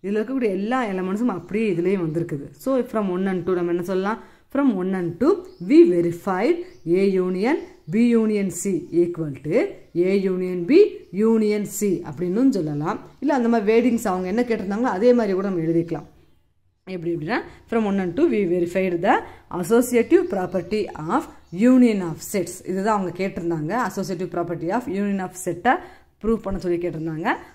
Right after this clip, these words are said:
அதை வேர்டிங்ஸாகவும் அப்படியே எழுதலாம், இல்ல இந்த ஃபார்முலாவை எழுதி we verified அப்படின்னு சொல்லி நம்ம எழுதிக்கலாம். ஓகே ஸ்டூடெண்ட்ஸ், சம் புரிஞ்சிருக்கும்னு நினைக்கிறேன்.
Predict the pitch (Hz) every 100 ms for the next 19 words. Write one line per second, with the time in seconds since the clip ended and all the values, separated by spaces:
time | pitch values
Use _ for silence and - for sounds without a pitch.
0 | - 226 247 240 202 220 233 214 208 202
1 | 196 - 190 185 170 165 262 220 262 294
2 | 226 202 214 240 220 196 180 175 247 466
3 | - - 226 220 190 175 - 185 175 156
4 | 185 170 160 214 294 196 165 143 131 139
5 | 143 151 - _ - 185 180 185 233 269
6 | - _ _ - 208 202 190 185 180 185
7 | 185 175 175 277